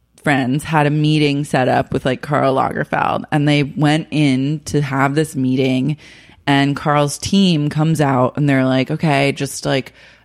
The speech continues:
a few things to, like, brief you on before you go in there and meet with Karl. Like, if you could just please not, like, bring up nine eleven, like, p-, just please don't talk about it,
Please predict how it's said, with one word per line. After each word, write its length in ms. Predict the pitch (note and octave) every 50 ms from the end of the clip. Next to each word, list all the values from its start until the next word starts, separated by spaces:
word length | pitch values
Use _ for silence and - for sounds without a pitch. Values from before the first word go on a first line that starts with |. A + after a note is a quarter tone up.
| -
a 40 | -
few 280 | B2 - - F3+ F3+ F3
things 540 | - E3+ D#3 D#3 D#3 D3+ D3+ D#3+ D3+ -
to, 100 | - -
like, 200 | D3 C#3 C3+ -
brief 300 | - F3+ G3+ G3 F#3 -
you 140 | G3+ F#3+ F3+
on 260 | F3 E3+ E3+ E3 E3
before 260 | D#3+ D3+ D3 - C#3+ C3+
you 100 | C#3+ -
go 200 | - - - -
in 180 | F3+ G#3+ A3
there 300 | A3 G#3 G3 F#3+ F#3 F3+
and 80 | F3+ E3
meet 140 | D3 - -
with 100 | D3+ -
Karl. 640 | - - - F#3 F3+ F3+ F3 E3+ E3 E3 D#3+ D#3+
Like, 260 | D#3+ D3 B2+ - - - - - - - - - _ -
if 160 | - C3+ -
you 120 | F3 F#3+
could 120 | F#3+ A3 F3
just 200 | F#3 F3 - -
please 480 | - - D#3 D#3+ D3+ D3+ D3+ C3+ D3+
not, 440 | D3+ D3+ C3+ C#3 C#3 C#3 C#3 C3+ -
like, 320 | C#3 C#3 C3+ A#2+ - _
bring 220 | _ D3 C3+ C#3 C#3
up 180 | B2+ B2+ - - _ _
nine 260 | - D3 C3 B2+ A#2+
eleven, 600 | A2+ A2 F#2+ E2+ - - - - - D#3 E3+ F3+ - _ _ -
like, 200 | G3 F3 - -
p-, 100 | - -
just 280 | D#3 - D3 C3+ - -
please 280 | - - D3+ C#3+ B2+ -
don't 220 | C#3+ C3 - -
talk 260 | C#3+ - - - -
about 260 | - - D3 C3+ C#3+
it, 320 | B2+ B2+ A#2+ A#2+ A#2+ -